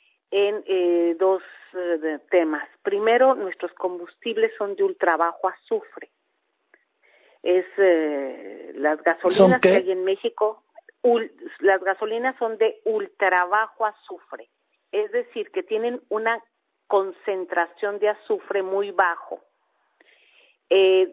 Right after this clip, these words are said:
Speaker 1: el diésel, traemos el noventa por ciento del diésel con, eh, diésel de especificación de ultrabajo azufre. Y estamos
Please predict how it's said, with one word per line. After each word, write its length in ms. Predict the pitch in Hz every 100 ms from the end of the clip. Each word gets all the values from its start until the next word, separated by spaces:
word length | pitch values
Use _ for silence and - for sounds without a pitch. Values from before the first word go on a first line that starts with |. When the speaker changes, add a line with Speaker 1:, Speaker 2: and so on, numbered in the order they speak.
| -
Speaker 1:
el 260 | 214 208 196
diésel, 500 | 269 285 311 294 294 -
traemos 460 | 202 190 196 214 214
el 160 | 196 180
noventa 500 | 175 214 302 330 349
por 160 | - 190
ciento 380 | - 196 190 208
del 260 | 196 170 165
diésel 520 | 208 214 - 294 339 - _
con, 380 | - 214 214 220 -
eh, 420 | - 175 165 160 160
diésel 380 | 202 202 - 202
de 80 | 175
especificación 880 | - 170 - - 160 156 - 180
de 60 | 180
ultrabajo 480 | 175 170 160 156 180
azufre. 460 | - 165 - 127 - _ _ _ _ _ _ _ _ _
Y 160 | 226 233
estamos 500 | 233 - 277 285